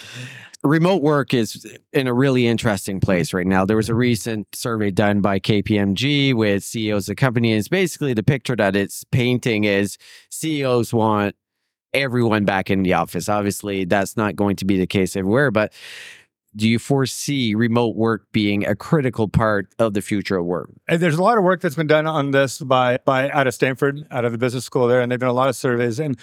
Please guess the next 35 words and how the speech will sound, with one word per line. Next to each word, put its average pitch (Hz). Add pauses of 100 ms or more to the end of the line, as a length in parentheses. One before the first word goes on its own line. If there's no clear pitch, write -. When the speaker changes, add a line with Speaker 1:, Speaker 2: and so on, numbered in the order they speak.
(160)
Speaker 2:
what 170
they're 214
predicting 190
is 147
that 165
we're 143
gonna 143
see 170
more 151
of 139
a 131
dumbbell-shaped 139
approach 117
Speaker 1:
Okay. 151
Speaker 2:
where 131 (280)
you're 151
gonna 147
either 151
have 135 (120)
all 170 (200)
in 151
person 151
or 135
all 131
remote, 117 (160)
and 135
that 131
the, 143
the 139
middle 170
ground, 123
the 123
sort 139
of 123
hybrid, 160